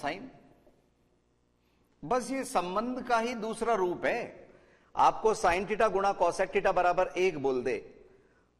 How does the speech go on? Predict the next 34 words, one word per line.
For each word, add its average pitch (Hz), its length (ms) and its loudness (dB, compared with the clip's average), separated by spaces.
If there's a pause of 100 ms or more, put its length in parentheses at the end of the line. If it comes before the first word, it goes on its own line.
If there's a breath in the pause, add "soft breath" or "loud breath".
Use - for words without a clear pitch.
(100)
उसी 226 300 -2
के 233 120 2
पार्ट 143 400 2
हैं 156 260 -6
ये। 95 180 -14 (800)
और 156 180 0
इससे 247 240 0
क्या 240 140 2
बना? 233 360 -2 (280)
हाँ, 175 140 2
हाँ, - 480 -8 (1600)
sec 160 200 -2 (100)
theta 208 240 0
बराबर 190 600 0 (320 loud breath)
एक 156 200 -4
बटे 143 300 -2
cos 143 140 0
theta। 180 340 -8 (1800 soft breath)
ये 180 340 -4
पिछली 208 300 -4
classes - 400 -2
में 247 120 -2
भी 247 80 -4
मैंने 240 200 -2
समझाए 139 600 0
थे, 107 200 -10 (420 loud breath)
लेकिन 202 420 -2
आज 160 280 4
हम 214 220 -6
इनका 185 260 -4
उपयोग 175 800 -2
करेंगे, 123 360 -4
यूज 147 460 -2
लेंगे, 110 480 -6